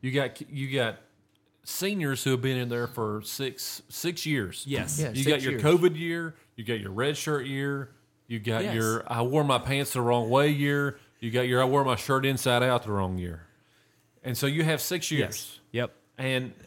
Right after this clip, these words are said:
Speaker 1: it's just, you gotta get those guys out of there, and get these young guys in there. If you've been in college for six years, you're not playing in the N F L. You're not. You're not. There's a good chance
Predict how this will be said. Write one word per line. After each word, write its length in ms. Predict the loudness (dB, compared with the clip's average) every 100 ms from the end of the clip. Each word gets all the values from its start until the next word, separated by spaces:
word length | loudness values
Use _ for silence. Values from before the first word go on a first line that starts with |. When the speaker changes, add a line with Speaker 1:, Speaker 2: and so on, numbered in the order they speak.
| -8
Speaker 1:
it's 240 | -8 -4
just, 260 | -2 -2 -6 -16 _ _ _ _
you 140 | -4 0
gotta 220 | 0 0
get 220 | -4 -6
those 240 | -4 -4 -2
guys 380 | 0 2 0 -6
out 220 | -4 -2 -2
of 80 |
there, 380 | -4 -4 -6 -10 -16 _ _ -6
and 100 | -2
get 140 | -2 -2
these 260 | -4 0
young 200 | 0 2
guys 320 | 2 2 0
in 60 | -2
there. 80 | -2
If 120 | -4
you've 120 | -4
been 140 | -2 -2
in 100 | -2
college 340 | -2 -2 -4
for 120 | -6 -6
six 360 | -4 -4 -4
years, 400 | -4 -4 -6 -12 -20 _ _ _
you're 140 | -4
not 160 | -4 -4
playing 260 | -4 -4 -2
in 60 |
the 60 | -2
N 80 | -4
F 100 | -4
L. 180 | -6 -8 -6 -4 -4 -8 -6
You're 160 | -2
not. 320 | 0 -2 -4 -12 _ _ -14 -2
You're 140 | 2
not. 300 | 2 0 -6 -18 -14 -12 -12 -6
There's 200 | -2 -2
a 40 |
good 300 | 0 0 0
chance 500 | -2 -6 -6 -10